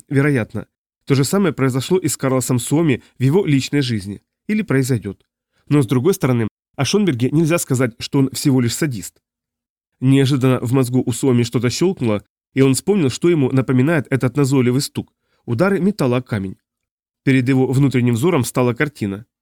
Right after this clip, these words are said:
Шонберг повис на верёвке, держит в руках альпинистское снаряжение и вырубает ступеньки в склоне. Это воспоминание не пришло к нему раньше, потому что нынешние удары были слишком быстрыми. Молотком с такой скоростью не помашешь.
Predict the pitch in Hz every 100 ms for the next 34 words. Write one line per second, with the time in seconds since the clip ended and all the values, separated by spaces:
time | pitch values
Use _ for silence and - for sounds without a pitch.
0 | _ - 156 135 120 - 135 123 127 123
1 | 147 180 117 - _ _ 127 139 123 131
2 | 127 127 120 _ _ 131 131 143 127 -
3 | 117 113 123 120 156 165 110 _ _ -
4 | 202 165 127 165 - 127 131 120 117 -
5 | - 107 98 98 _ _ _ _ _ _
6 | _ _ 131 131 127 120 131 127 180 139
7 | 123 127 127 - 135 135 123 143 175 -
8 | 101 _ _ _ 139 120 139 131 131 135
9 | 127 117 127 120 165 156 - 123 135 127
10 | 135 127 165 156 113 - 98 95 _ _
11 | _ _ _ - 127 123 196 190 120 123
12 | - 143 123 135 131 131 156 104 - 101